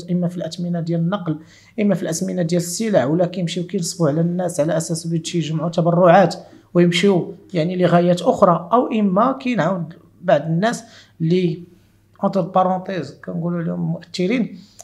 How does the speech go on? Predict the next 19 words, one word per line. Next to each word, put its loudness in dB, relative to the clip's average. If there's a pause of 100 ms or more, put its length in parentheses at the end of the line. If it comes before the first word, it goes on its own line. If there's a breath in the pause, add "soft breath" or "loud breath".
اللي -4
كي-، -6
كتا 0
هما 2 (200)
دورهم 6
كيستغلوا 0 (340 loud breath)
الوضعية 2
باش -2
كيزيدوا، -2
يعني، 0
كي -10
كنقولوا -2 (380 loud breath)
المت-، -2
عدد 2
المتابعين. 0 (260 loud breath)
شوف، 0
أنا 4
بالنسبة 0
ليا -2